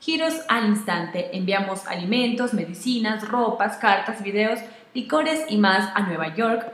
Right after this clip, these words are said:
Nueva Jersey, Minneapolis, España. Giros todos los días,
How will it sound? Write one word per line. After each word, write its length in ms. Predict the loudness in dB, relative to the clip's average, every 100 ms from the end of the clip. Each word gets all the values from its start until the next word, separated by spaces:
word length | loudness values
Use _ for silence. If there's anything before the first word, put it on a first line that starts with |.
| -4
Nueva 260 | 0 0
Jersey, 520 | 0 -2 -2 -4 -8 -2
Minneapolis, 760 | 2 4 4 2 0 0 -2 -6
España. 640 | -8 -2 0 0 -4 -12 -18 -20 _ -6
Giros 420 | -2 0 0 -2
todos 220 | -2 0
los 140 | -2
días, 300 | -2 -2 -2